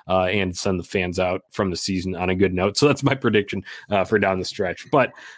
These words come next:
uh, the Thursday night, uh, well, we will do a stick to click, uh, just for shits and giggles. I mean, Alex DeBrincat's a very, uh,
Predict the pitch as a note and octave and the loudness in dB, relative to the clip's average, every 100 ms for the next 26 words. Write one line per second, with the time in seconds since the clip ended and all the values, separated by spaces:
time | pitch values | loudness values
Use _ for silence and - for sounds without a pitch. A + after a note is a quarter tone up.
0 | - A2+ G#2 G2+ - B2+ A#2 D#3+ D#3+ C#3 | -2 2 4 2 4 2 2 2 4 4
1 | C3+ A#2+ A#2 - G#2+ G#2 A2 A2+ B2 B2 | 2 2 0 -2 -4 -2 -2 -2 0 0
2 | B2 A#2 A#2 A2+ G#2+ G2+ - A#2 - _ | 2 2 2 0 -2 -4 -4 -10 -12 _
3 | G#2+ - - F#2+ G2 G2+ - G2+ - G2 | -2 -2 -6 -6 -4 -6 -8 -10 -6 -6
4 | - G2 F#2+ F#2 F#2+ G2 G2 F#2 F#2+ F#2 | -6 -8 -6 -6 -8 -8 -8 -4 -2 -4
5 | - G2 G2 F#2 F2+ G2 G2+ G2 F#2 - | -6 -4 -4 -4 -10 0 4 4 2 -4
6 | - - F2 F2 | -20 -12 -8 -6